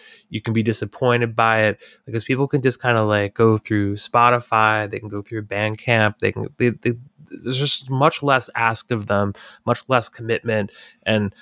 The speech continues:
I think, you know, people don't, wouldn't feel as burned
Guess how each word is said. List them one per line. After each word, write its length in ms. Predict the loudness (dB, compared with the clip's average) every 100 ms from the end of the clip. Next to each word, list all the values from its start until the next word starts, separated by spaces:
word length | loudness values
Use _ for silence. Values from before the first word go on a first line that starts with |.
| _
I 100 | -2
think, 300 | 2 2 0 -18 -20 _ _ _ -2
you 80 | 2
know, 120 | 4
people 380 | 2 2 4 4
don't, 340 | 2 2 0 _ _ _ -14 0
wouldn't 260 | 2 2 2
feel 240 | 2 2
as 100 | 0
burned 680 | -2 -2 2 4 4 2 -4